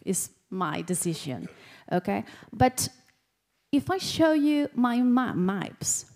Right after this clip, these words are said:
probably you are going to know what is more creative, more cre-, uh, creative than the other one, okay?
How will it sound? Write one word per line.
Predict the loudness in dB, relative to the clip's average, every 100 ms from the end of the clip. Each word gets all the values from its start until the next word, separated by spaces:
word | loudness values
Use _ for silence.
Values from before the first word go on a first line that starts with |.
| -2
probably | 2 2 2 0 -2 -4 -6 _
you | -6 0 2 0 -4 _ _
are | 0 0
going | 2 0
to | 0 0
know | 2 2 0 -4 _ _
what | -4 -2
is | -2 -4 -8 _ -2
more | 0 -2
creative, | -2 -2 -2 -6 -6 -6 -6 -8
more | -4 -2 -2 -6 -10
cre-, | -8 -6 -2
uh, | -2 -2
creative | 0 2 0 -2 -2 -2 -4 -16 -20 _ -4
than | -2 -2 -4 -6
the | -2 0
other | 0 -2
one, | -4 -6 -8 -16 -20 _ _ _
okay? | -4 -2 -4